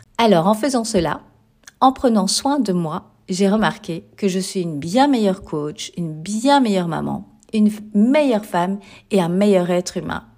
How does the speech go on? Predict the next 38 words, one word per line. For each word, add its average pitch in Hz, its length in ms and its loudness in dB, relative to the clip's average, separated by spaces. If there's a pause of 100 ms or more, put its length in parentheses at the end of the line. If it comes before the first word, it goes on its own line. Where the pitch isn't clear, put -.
Parce - 200 -4
que 247 40 0
quand 269 320 -2
on 233 120 0
prend 240 320 -4
soin 202 320 -2
de 170 120 -4
soi, 165 360 -6 (320)
qu'on 220 140 4
remplit 247 500 2
son 254 320 0
réservoir, 165 720 0 (260)
eh 190 60 2
bien, 185 200 2
on 190 140 0
a 175 100 0
de 170 120 -2
quoi 185 240 0
donner 165 340 -4
aux 151 220 -6
autres. - 340 -12
J'espère 277 480 2
que 233 100 -4
ce 208 120 -2
partage 226 720 0
vous 175 440 -2
aura 226 200 4
plu 202 360 -4
de 170 140 -2
ce 180 180 -4
premier 214 560 0
épisode 214 420 -2
de 190 80 0
cette 190 280 -2
nouvelle 214 640 2
version 214 440 2
du 196 120 2
podcast. 196 720 -2